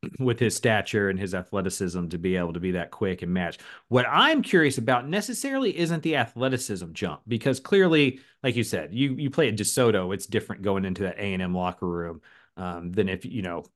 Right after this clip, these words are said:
if you're at Timpson. What I'm curious about is, like, the tech-, technical development, right? Like, at Katy, <clears throat> you have a bigger staff with probably better coaches overall, right? Because they can afford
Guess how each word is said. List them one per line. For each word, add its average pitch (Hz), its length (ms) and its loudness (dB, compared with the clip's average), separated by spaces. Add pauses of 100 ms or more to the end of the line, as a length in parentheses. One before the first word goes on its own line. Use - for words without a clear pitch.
if 107 220 -6
you're 98 100 -2
at 90 80 -8
Timpson. 98 360 -2 (280)
What 139 120 4
I'm 269 180 4
curious 214 280 6
about 165 300 4
is, 131 120 -2
like, 147 280 0
the 117 140 0
tech-, - 480 -4 (160)
technical 175 460 0
development, 110 680 0 (180)
right? 139 240 4
Like, 120 220 2 (340)
at 165 220 2
Katy, 165 600 4 (220)
<clears throat> - 280 -12
you 165 140 6
have 156 120 4
a 117 60 0
bigger 156 420 2
staff 131 720 0 (400)
with 117 380 -2 (640)
probably 147 220 0
better 120 500 0
coaches 127 640 -2
overall, 110 720 -2
right? 113 240 -2
Because 98 220 -12
they 101 120 -4
can 92 100 -8
afford 101 600 0